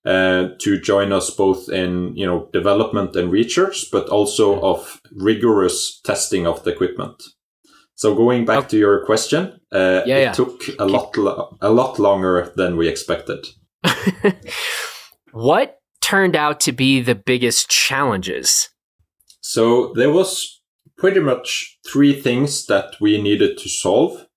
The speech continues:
Speaker 1: So we needed to know that we could pull air from the snow.
Speaker 2: Mm-hmm.
Speaker 1: And once we had found a solution for that, we needed to know, okay, if we push out, um, the air from the shoulders,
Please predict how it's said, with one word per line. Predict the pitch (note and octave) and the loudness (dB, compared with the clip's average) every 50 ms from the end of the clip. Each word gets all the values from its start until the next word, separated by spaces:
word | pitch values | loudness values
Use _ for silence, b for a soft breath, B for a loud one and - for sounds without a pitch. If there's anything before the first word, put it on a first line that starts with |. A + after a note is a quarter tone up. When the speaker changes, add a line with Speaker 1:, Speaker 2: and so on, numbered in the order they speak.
| _ _ | _ _
Speaker 1:
So | - - - A2 G2+ G2+ G2+ | -12 -4 0 2 4 4 4
we | G2 G2+ A2+ | 4 2 0
needed | A2 B2 C3+ C3+ D3 C#3 | 2 2 2 2 0 2
to | - B2+ | 2 0
know | A2+ A2 G#2+ G2+ G2+ G#2 G2+ G2+ | 2 2 2 4 4 4 4 4
that | G2 F2+ F2 - - | 2 0 0 0 -2
we | F#2 - | -2 -2
could | - - A2 - - - | 0 -2 -2 -2 -2 -10
pull | - - A2 G#2 G2+ G2+ - | -2 0 2 2 2 0 0
air | F2 F2+ F2+ F2+ F2+ | 0 0 2 2 0
from | F2 - - F#2+ F2 E2+ E2 | 0 0 -2 -2 -2 -2 -2
the | D2+ D#2+ | -4 -4
snow. | D#2+ - - F2 E2 - - - - _ _ _ _ _ _ _ _ _ _ _ _ _ - | -6 -6 -4 -2 -2 -2 -4 -6 -12 _ _ _ _ _ _ _ _ _ _ _ _ _ -10
Speaker 2:
Mm-hmm. | G#2 G2 E2+ F2+ F#2+ | -8 -8 -6 -6 -4
Speaker 1:
And | F#2 F#2 F#2 F#2 F#2+ F#2+ F#2 F2 - - - - - - _ _ _ | -2 0 0 0 0 -2 -2 -4 -6 -6 -6 -6 -8 -10 _ _ _
once | F2+ G2 A2 A#2+ B2+ - - A2 | 0 0 2 2 2 -2 -4 0
we | G#2+ A2 A2 G#2 G#2 G#2 G#2 G#2 - - - _ _ | 2 4 4 6 4 4 4 2 0 -4 -10 _ _
had | - - G#2 G2+ G2 - | -6 -2 -2 -2 -2 -2
found | - - G2+ G2+ G2+ G2 | -2 -2 0 0 2 0
a | F#2 | 0
solution | - - F2+ F2+ F#2+ F#2+ - G2 E2+ | -2 -2 0 0 0 0 -2 -8 -8
for | - - F2+ | -4 -4 -2
that, | F2 F#2 B2 - - - - - A2 | 0 0 0 0 -2 -6 -16 -8 -4
we | G#2 G2+ | -2 -2
needed | G2+ G2 G2+ G2 - | 0 -2 -2 -2 -2
to | G#2 | -4
know, | F#2+ F#2+ F#2+ F#2 F#2 F2+ | -2 0 0 0 0 0
okay, | - A2+ B2+ - - - F2+ F#2 G#2 | 0 -2 -2 0 0 0 2 2 2
if | - - - G#2 - | 0 -2 -4 -4 0
we | - A#2+ A#2 | 0 0 0
push | A#2+ - - F#3+ F#3 - - - - | 0 -2 -4 -4 -4 -4 -8 -4 -2
out, | A2 A2+ A2+ A2+ A#2 - - _ - - - - _ _ _ - | 0 2 2 0 0 -4 -14 _ -12 -12 -12 -12 _ _ _ -2
um, | G2 F#2 F#2 F#2 F#2 F2+ F2+ F2 - - | 0 0 2 0 0 0 -4 -6 -8 -12
the | - F2+ F2 G2 F#2 F#2 F2+ F#2 F2+ - - - | -14 -4 -2 2 2 2 2 2 0 -2 -2 0
air | G2+ G2+ A2+ D3 F3 - - | 2 2 4 2 0 -2 -6
from | - - - A#2+ A2+ G#2+ G2+ | -12 -4 -2 0 0 0 0
the | F#2 F#2+ | -2 -4
shoulders, | - - - F#2+ G2+ A#2 C3+ E3+ G3 G3 - - - - | -2 -2 0 0 2 2 2 2 0 -2 -6 -10 -12 -14